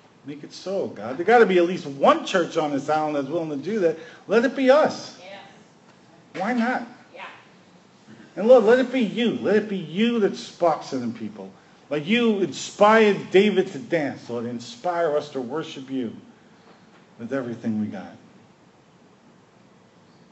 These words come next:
Speaker 1: I pray, Lord, that we passionately love you and one another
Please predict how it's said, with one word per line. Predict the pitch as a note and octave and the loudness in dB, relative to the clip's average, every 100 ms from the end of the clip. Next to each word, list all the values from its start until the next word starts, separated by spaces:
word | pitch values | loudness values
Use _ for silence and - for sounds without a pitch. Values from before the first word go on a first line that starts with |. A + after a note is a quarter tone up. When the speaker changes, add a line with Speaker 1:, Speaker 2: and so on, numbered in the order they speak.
| _ _ _ _ _ _ _ _ _ _ | _ _ _ _ _ _ _ _ _ _
Speaker 1:
I | C3+ | -12
pray, | B2+ D3 | -6 -4
Lord, | B2+ B2 | -2 -2
that | A#2 | -2
we | A#2 A#2+ | -4 -6
passionately | A#2+ B2 A#2+ - B2+ A2+ A2+ | -6 -6 -6 -8 -6 -4 -4
love | A2+ A2+ | -4 -4
you | A2 C3 C3 | 2 4 4
and | A2+ A2 | 2 -2
one | A#2 | -4
another | G#2 A2 B2 C3 | -4 -4 -2 -2